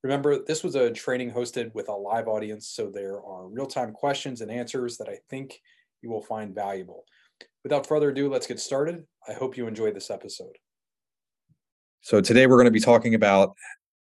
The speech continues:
getting control, mastering your, your ebitda, um,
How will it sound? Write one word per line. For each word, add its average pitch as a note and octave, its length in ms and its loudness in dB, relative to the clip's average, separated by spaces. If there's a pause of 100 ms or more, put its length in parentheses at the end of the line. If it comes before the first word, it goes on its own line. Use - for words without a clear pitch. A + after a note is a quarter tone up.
(800)
getting G#2 220 4
control, F#2+ 640 8
mastering F#2 560 6
your, E2+ 320 2
your F2+ 240 -2
ebitda, G2 480 8 (520)
um, E2+ 500 0